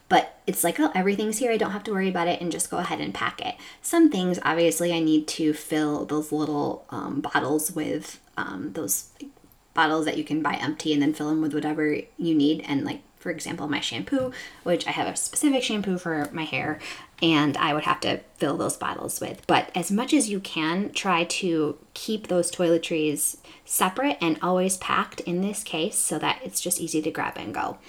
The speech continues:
Then when it comes to actually packing, I recommend rolling your clothes. There are so many YouTubers, um, that you can check out that do this so beautifully and wonderfully, and it's like magic to watch. I recommend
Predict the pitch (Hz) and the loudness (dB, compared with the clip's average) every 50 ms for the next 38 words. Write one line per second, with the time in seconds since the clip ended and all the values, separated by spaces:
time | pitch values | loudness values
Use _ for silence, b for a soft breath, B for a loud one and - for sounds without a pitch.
0 | B B B B - _ _ _ - - - _ 208 - 196 196 202 208 214 214 | B B B B -20 _ _ _ -12 -12 -12 _ 0 2 2 2 2 0 -2 -2
1 | 214 - - - 190 185 185 180 180 180 - - - - - - 196 180 180 175 | -4 -6 -4 -4 -2 -2 0 0 2 0 0 0 0 -2 -2 0 0 0 0 0
2 | - - 185 - - - - - - 208 196 180 170 160 151 165 190 B B B | -2 -4 -6 -8 -8 -6 -4 -4 -2 -2 0 0 0 0 0 -2 -4 B B B
3 | B B _ _ _ _ - - - 190 175 202 190 - - 277 285 311 359 - | B B _ _ _ _ -8 -2 2 2 2 2 0 2 6 8 8 8 6 4
4 | - B B B B B - 180 180 185 196 190 208 196 185 175 175 170 175 170 | -4 B B B B B 4 4 6 6 4 2 2 0 2 2 2 4 4 6
5 | 160 170 185 196 214 226 247 247 - 269 262 254 254 277 294 285 - - 190 202 | 6 6 4 2 2 0 -2 -2 0 0 2 4 4 4 4 2 0 -2 -2 -2
6 | 196 196 196 - - 202 196 202 214 220 214 190 180 - 202 196 196 202 202 202 | 0 0 0 0 0 2 0 0 0 0 0 0 0 0 0 0 0 0 0 0
7 | 208 220 214 - - - _ _ _ - 185 180 170 165 170 156 165 160 - - | 0 0 0 -2 -4 -6 _ _ _ -6 -4 -2 -2 -2 -2 -4 -6 -8 -10 -8
8 | _ - - - _ _ _ _ _ _ _ - - - 165 170 - 190 185 - | _ -8 -8 -8 _ _ _ _ _ _ _ -6 -2 0 0 2 2 0 0 0
9 | 185 175 - 165 160 160 - - 160 - - 175 175 175 180 190 185 - - - | -2 -2 -2 -2 -2 -2 -2 -4 -4 0 2 2 4 4 4 2 0 -2 -4 -6
10 | - - - - - - 190 185 185 190 196 160 151 156 165 170 170 - - 180 | -4 -2 0 0 0 2 2 2 2 2 2 2 2 4 4 2 0 0 0 0
11 | 175 170 165 170 - - 165 160 147 - - - 170 170 165 165 160 180 - - | 2 2 2 2 0 0 0 0 0 -2 -4 -6 -4 -2 -2 -2 -2 -2 -2 0
12 | 170 170 175 170 156 165 156 - - 170 165 - - 170 147 156 160 156 156 - | 0 2 2 2 0 0 -2 -4 -4 -4 -4 -4 -4 -4 -4 -4 -4 -6 -8 -6
13 | - - 151 147 147 151 - - - - B B B B B B - 202 190 180 | -6 -4 -2 -2 -2 -2 -4 -4 -8 -12 B B B B B B 2 6 6 6
14 | 175 - 190 185 175 170 170 170 | 6 6 4 4 6 6 6 4